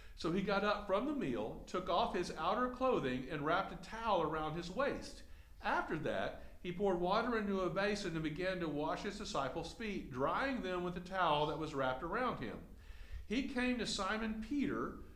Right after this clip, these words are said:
who said to him, "Lord, are you going to wash my feet?" Jesus replied, "You do not realize what I am doing, but later you will understand." "No," said Peter, "you shall never wash my feet."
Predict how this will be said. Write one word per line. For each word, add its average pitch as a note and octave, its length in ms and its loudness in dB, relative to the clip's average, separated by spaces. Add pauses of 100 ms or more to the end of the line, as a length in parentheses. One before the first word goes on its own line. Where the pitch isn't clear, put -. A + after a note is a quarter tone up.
who G#3+ 140 -2
said B3+ 320 2
to E3 60 0
him, B2+ 360 -2
"Lord, D3 340 4
are D#3+ 60 2
you E3 140 -2
going F#3 220 -2
to G3+ 60 0
wash D#3 300 2
my F#3 160 -2
feet?" D4 380 -4 (520)
Jesus F#3+ 360 -4
replied, D3+ 580 2 (640)
"You E3 160 -2
do G3+ 140 -2
not E3 260 0
realize F3+ 460 4
what D#3 160 2
I C#3 180 4
am C3 100 -2
doing, G#3 380 0
but C3+ 160 -2
later G3 300 2
you D#3+ 180 0
will D#3 120 2
understand." E3+ 680 -2
"No," D#4+ 380 8
said G#3+ 320 2
Peter, F3+ 320 8
"you C#4+ 260 6
shall F#3+ 380 4
never C4+ 400 8
wash A3+ 420 6
my G3+ 360 6
feet." G#3 680 4